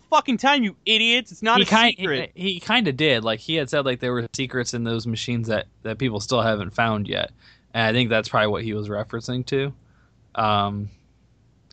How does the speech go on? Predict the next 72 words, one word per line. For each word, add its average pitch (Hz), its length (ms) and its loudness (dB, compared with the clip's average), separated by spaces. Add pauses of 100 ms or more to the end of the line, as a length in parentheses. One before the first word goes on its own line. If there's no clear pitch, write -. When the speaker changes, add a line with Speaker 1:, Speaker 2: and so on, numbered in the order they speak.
(180)
Speaker 2:
yeah, 247 240 2
it, 285 180 0
it's - 120 -8
kinda 254 240 2
nice. 139 340 0
It, 180 140 -4
it's, 175 140 -6
it's, 170 220 -4
it's 156 260 -4
a - 20 0
nice 147 180 0
little 123 200 0
quirk, 117 460 -4
and 113 120 -2
it's 113 120 -6
kinda, 110 240 0
like, 107 160 -2
nice 110 280 -2
to 113 100 -4
kinda 107 240 0
go 104 160 -2
back 101 300 0
and 104 100 -2
be 101 80 -2
like, 104 140 -4
"Oh, 170 140 4
wow, 190 280 4 (340)
that 120 100 4
was 135 120 6
something 143 260 -2
that 135 120 0
people 139 240 -2
did." 135 260 2
Like, 101 260 -4 (260)
you 117 80 -2
don't 131 120 0
really 135 140 2
get 147 140 0
that 123 120 0
kind 113 120 -2
of 104 80 -4
stuff 110 160 -4
in 107 100 -4
games 113 300 -2
anymore. 101 240 -2
You 107 60 0
don't 110 120 -2
really 107 160 -2
get 110 220 0
Easter 107 380 -6
eggs. 104 300 -4
You 110 60 -2
don't 107 100 -2
really 104 140 -2
get 110 160 2
a 104 40 4
lot 104 140 6
of 101 60 4
that 92 120 0
stuff 107 200 -2
in 104 140 -4
games 135 280 0
anymore, 101 400 0
but 98 140 -6
that 107 220 -2
was 110 200 -4
a 123 80 0
thing 139 280 -2
for 113 120 -6
a 110 40 -4
long 110 260 -2
time. 117 360 -2